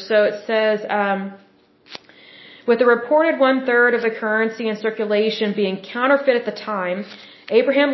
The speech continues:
Lincoln established a commission to make recommendations to remedy the problem. The Secret Service was later established on July fifth, eighteen sixty-five in Washington, D C, to suppress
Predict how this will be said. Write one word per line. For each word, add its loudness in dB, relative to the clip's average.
Lincoln -2
established 0
a -6
commission -2
to -8
make 4
recommendations 2
to -6
remedy -2
the -8
problem. -4
The -6
Secret 0
Service 2
was -8
later 4
established 0
on -4
July 0
fifth, 0
eighteen -2
sixty-five 0
in 0
Washington, -2
D -
C, -12
to -4
suppress 0